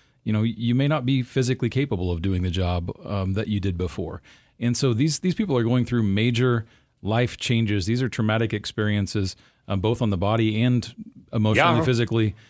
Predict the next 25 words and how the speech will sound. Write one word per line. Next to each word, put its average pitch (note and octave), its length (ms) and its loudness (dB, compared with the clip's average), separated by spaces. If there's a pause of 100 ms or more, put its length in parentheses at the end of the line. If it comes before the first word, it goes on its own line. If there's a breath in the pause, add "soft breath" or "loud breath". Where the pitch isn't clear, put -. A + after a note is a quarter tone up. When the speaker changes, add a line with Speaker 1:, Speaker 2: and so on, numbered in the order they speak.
(260 soft breath)
Speaker 1:
uh, G#2+ 220 0
and, D3 180 -2
and D3+ 160 0
financially. C3 460 0
So B2+ 160 0
the A#2+ 80 0
very E3 240 2
last C3+ 240 2
thing A2+ 140 0
that G2+ 80 -2
somebody G#2+ 320 0
needs G#2 360 0 (360 soft breath)
is A2 400 0
a, A2+ 440 -4
a, - 40 -10
a G#2+ 40 -4
company A#2 480 0 (720)
knocking B2+ 440 0
down A2 140 2
their G#2+ 100 2
door G#2+ 240 2
trying A2 420 2
to, G#2 400 2 (340 soft breath)
uh, F#2+ 200 -2
im-, A2 180 0